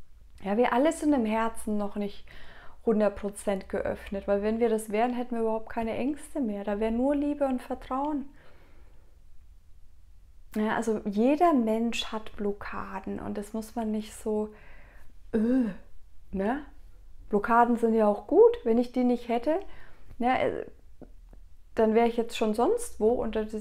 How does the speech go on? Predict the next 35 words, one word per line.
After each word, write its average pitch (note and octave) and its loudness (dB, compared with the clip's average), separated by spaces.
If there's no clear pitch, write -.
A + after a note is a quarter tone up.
da G#3+ -2
könnte A#3 0
ich A3+ -8
noch A3 -4
gar G#3+ 4
nicht G#3+ -2
sein, B3+ 0
weil G#3+ 0
es - -6
mein G#3+ 0
System B3+ 0
noch A#3 0
gar G#3 -2
nicht G3+ -4
tragen B3+ 0
kann. - -10
Ja? G#3 -8
Also G#3 -4
Blockaden A3 2
sind A3 0
auch G3+ -2
gut G4+ 4
und B3 4
die C4+ 6
werden C4 8
immer A3+ 2
dann G3+ 0
gelöst, B3 2
wenn, A#3+ 2
äh, A3+ -2
der A3 2
nächste A3+ -2
Entwicklungsschritt, C4 -2
äh, G#3 6
ansteht. - -6